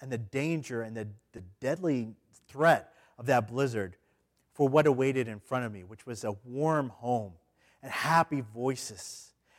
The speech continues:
and smell of good food cooking and hugs coming around me. And just, I'm like, "Yes, I don't care if there's danger out there around me. Right here, I'm safe. Right here, I'm welcome." And that's the feeling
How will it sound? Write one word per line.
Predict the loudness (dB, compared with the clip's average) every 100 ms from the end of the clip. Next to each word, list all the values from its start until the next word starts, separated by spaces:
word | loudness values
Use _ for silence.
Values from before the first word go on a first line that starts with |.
| -8
and | -6
smell | -4 -4 2 6 8
of | 8
good | 6 2
food | 2 0 0 0
cooking | -4 -4 -6 -14 _ _ _
and | -14
hugs | -8 4 6 6 0
coming | -4 -2 -2
around | -4 -4 -4
me. | -8 -14 _ _ _ -12
And |
just, | -6 2
I'm | 4
like, | 6 2 2 -2
"Yes, | -4 -4 -8 -2
I | 0
don't | 0
care | 4 4
if | 4
there's | 2 -4
danger | 0 0 0 -2 -2
out | 2 2 2
there | 2 4
around | 2 0 -2
me. | -4 -8 -10 _ _ -8
Right | 2 4 4 0
here, | 0 2 2 -4 _ _ _ _ _ _ _ _ -12
I'm | -10
safe. | -10 -6 -2 -2 -4 -4
Right | -2 -2
here, | -4 -4 -6 -10 _ _ _
I'm | -14 -14 -8
welcome." | -6 -6 -8 -20 _ _ _ _ _ _ _ _ _ _ _
And | 4
that's | 6 6 6
the | 4
feeling | 4 4 6 6 4 0